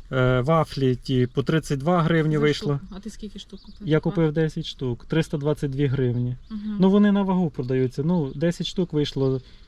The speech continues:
Speaker 1: скільки там? Тридцять два двадцять одна штука.
Speaker 2: Мгм.
Speaker 1: Оце поки що такі вкладення.
Speaker 2: А ще сім'ї.
Speaker 1: А, сім'ї,
Speaker 2: Мгм.
Speaker 1: ну це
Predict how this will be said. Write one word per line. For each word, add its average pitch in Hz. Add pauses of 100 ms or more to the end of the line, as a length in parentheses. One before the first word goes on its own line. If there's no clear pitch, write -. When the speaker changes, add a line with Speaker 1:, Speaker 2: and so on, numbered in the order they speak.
(340)
Speaker 1:
скільки 127
там? 120 (1000)
Тридцять 147
два 143
двадцять 123
одна 120
штука. 120 (160)
Speaker 2:
Мгм. 214 (500)
Speaker 1:
Оце 165
поки 170
що -
такі 160
вкладення. 131 (1300)
Speaker 2:
А 202
ще 196 (220)
сім'ї. 180 (680)
Speaker 1:
А, 131
сім'ї, 190
Speaker 2:
Мгм. 143
Speaker 1:
ну 180
це 175